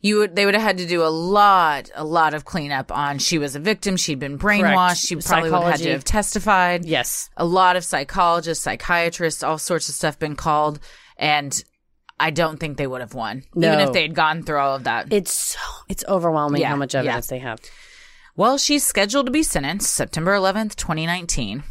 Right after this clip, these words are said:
Speaker 1: and faces a maximum of forty years in prison.
Speaker 2: I
Speaker 1: What do you think's gonna happen?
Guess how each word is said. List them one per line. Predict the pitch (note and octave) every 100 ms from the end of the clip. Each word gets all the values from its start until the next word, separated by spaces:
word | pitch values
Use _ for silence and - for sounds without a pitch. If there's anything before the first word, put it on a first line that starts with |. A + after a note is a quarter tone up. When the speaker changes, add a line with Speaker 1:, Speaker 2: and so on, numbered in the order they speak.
| -
Speaker 1:
and | C3 -
faces | D3+ E3 A#3
a | A3
maximum | E3 C#3+ - D#3 C#3+ C#3+
of | -
forty | - E3 E3+
years | F3+ C#3 C3+ C3 C3+ -
in | C#3
prison. | - G#2+ - B1+ C2 -
Speaker 2:
I | E3 G3+ A#3 D3+ _ -
Speaker 1:
What | E3
do |
you | D#3
think's | D#3+ D3
gonna | - C#3+
happen? | B2 -